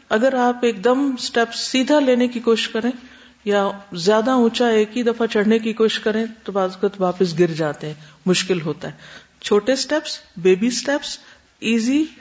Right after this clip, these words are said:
سے آغاز، تھوڑے سے آغاز، ایک چیز پر ایک وقت میں کام، اور پھر کم از کم اس کو تیس دن دیں، یعنی منیمم ٹائم ہے، لیکن اگر آپ فورٹی دیں گے تو انشاءاللہ وہ اندر جم جائے گی۔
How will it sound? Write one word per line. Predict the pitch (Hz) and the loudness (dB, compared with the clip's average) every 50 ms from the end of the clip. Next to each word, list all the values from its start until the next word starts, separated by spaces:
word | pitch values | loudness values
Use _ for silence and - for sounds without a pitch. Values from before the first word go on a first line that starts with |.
| - - - - | -20 -20 -16 -14
سے | - - - 247 - | -6 -2 -2 0 2
آغاز، | 208 208 208 202 208 220 233 277 277 - - - - - _ | 2 0 0 0 0 2 2 2 0 -2 -6 -14 -20 -20 _
تھوڑے | - 202 208 214 247 | 2 4 4 4 4
سے | 247 247 - 277 | 2 2 0 0
آغاز، | 247 240 233 233 240 247 269 285 - - - - - _ | 2 2 2 2 2 2 0 0 -2 -8 -16 -20 -8 _
ایک | - 233 254 240 247 - | 0 2 2 0 -2 -2
چیز | 254 247 240 - - | -2 -2 -2 0 2
پر | 247 233 | 2 4
ایک | 233 233 240 - - | 4 4 2 0 -2
وقت | 233 233 - - | -2 -2 -2 -2
میں | 247 233 | -2 0
کام، | 240 233 233 254 294 - - - - _ _ _ _ _ _ _ - | 2 2 2 0 0 -4 -10 -18 -20 _ _ _ _ _ _ _ -2
اور | 226 240 247 - | -2 -2 0 0
پھر | - 311 302 302 - | 0 -2 0 0 0
کم | 349 339 359 | 2 2 4
از | 381 381 - | 2 2 0
کم | 339 320 294 | -2 -2 0
اس | 294 277 - | -2 -2 -2
کو | - 294 | -2 -2
تیس | 294 269 262 277 269 - - | 0 2 2 2 0 2 2
دن | 202 208 202 190 170 | 2 2 2 2 0
دیں، | 160 143 143 - - - _ _ _ _ _ _ _ _ _ _ | -2 -4 -6 -8 -14 -20 _ _ _ _ _ _ _ _ _ _
یعنی | 240 240 254 | 2 4 6
منیمم | 247 247 247 254 247 233 220 208 | 6 6 6 6 4 4 2 0
ٹائم | 185 185 175 175 175 | 0 0 0 2 2
ہے، | 190 | 2
لیکن | 208 220 214 254 240 | 0 2 2 2 2
اگر | 247 247 254 | 2 4 4
آپ | 254 262 254 | 2 2 2
فورٹی | - 226 220 226 277 269 | 0 0 2 2 0 0
دیں | 226 262 262 254 | 2 0 0 0
گے | 262 | 0
تو | 254 - 247 | 0 0 0
انشاءاللہ | 233 - 247 220 214 220 | 0 0 0 0 2 2
وہ | 226 220 | 2 2
اندر | 202 202 214 208 | 4 2 2 2
جم | 185 160 185 190 190 185 170 | 2 2 2 2 2 2 0
جائے | 185 147 147 143 139 | 0 -2 -2 -4 -6
گی۔ | 143 | -10